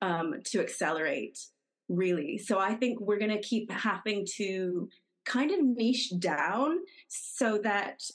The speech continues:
we can show the value that C X has, because the tendency is for people to wanna go digital, right? 'Cause there's this cost-cutting tendency. You can automate everything.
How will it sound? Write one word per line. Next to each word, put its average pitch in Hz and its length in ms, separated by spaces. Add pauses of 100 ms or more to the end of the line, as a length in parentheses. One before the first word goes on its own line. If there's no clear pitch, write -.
we 226 260
can 269 180
show 220 400
the 196 140
value 185 680
that - 140
C 208 220
X - 300
has, 202 320 (320)
because 220 360
the 226 220 (300)
tendency 302 320
is 294 100
for 262 100
people 226 260
to 196 80
wanna 190 160
go 175 140
digital, 170 400
right? 175 260
'Cause 214 120
there's 190 160
this 190 160
cost-cutting 214 640
tendency. 190 380
You 196 100
can 185 160
automate 196 360
everything. 185 540